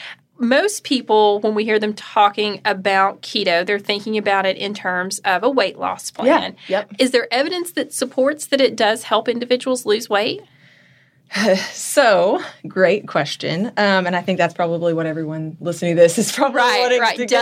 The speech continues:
Speaker 1: Does it
Speaker 2: to.
Speaker 1: work, Heather?
Speaker 2: That's the, the magic question. So we hear a lot of people talk about how the keto diet causes you to burn fat.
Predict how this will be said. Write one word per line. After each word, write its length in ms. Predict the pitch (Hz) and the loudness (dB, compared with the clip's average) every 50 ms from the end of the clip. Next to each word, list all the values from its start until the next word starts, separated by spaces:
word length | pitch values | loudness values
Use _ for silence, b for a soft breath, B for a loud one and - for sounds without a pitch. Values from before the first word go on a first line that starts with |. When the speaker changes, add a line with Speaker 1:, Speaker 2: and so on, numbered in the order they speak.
| 254 | 4
Speaker 1:
Does 120 | 269 285 285 | 2 0 2
it 180 | 269 262 254 208 | 2 2 2 2
Speaker 2:
to. 40 | |
Speaker 1:
work, 340 | 214 233 240 220 208 208 190 196 | 4 4 4 4 4 2 2 0
Heather? 320 | - - 190 190 190 214 | -2 0 0 0 2 2
Speaker 2:
That's 240 | 208 208 208 214 - | 0 0 0 -4 -8
the, 240 | - - 208 196 196 | -2 0 2 2 2
the 120 | 190 202 190 | 2 2 2
magic 300 | 190 185 180 165 165 - | 4 2 2 2 0 0
question. 440 | - 170 165 - - 165 156 147 139 | 2 0 0 0 0 0 0 0 -2
So 460 | - - - 190 180 180 175 175 175 B B B B B B B - - | -4 0 2 4 4 4 4 2 0 B B B B B B B -8 0
we 80 | 214 247 | 2 2
hear 140 | 233 277 302 | 4 4 4
a 80 | 254 214 | 4 4
lot 240 | 180 180 160 165 196 | 4 4 4 2 2
of 60 | 196 | 2
people 200 | 202 185 175 175 | 2 2 2 2
talk 200 | - 165 156 - | 2 2 0 0
about 220 | 165 156 156 151 - | 0 0 0 0 0
how 540 | - - 160 156 156 156 151 156 151 156 | -2 -2 0 2 4 4 4 4 4 2
the 120 | - - 165 | 2 -2 -6
keto 320 | 160 - - 175 165 160 156 | -8 -4 -2 0 2 2 2
diet 320 | 156 151 147 147 151 151 | 2 2 2 2 0 -2
causes 300 | - - 165 165 165 156 | -2 -2 -2 -2 0 -2
you 60 | 165 156 | -4 -2
to 60 | 151 | 0
burn 180 | 151 151 147 | 0 0 0
fat. 320 | 143 - - - - - | 0 -2 -2 -2 -2 -4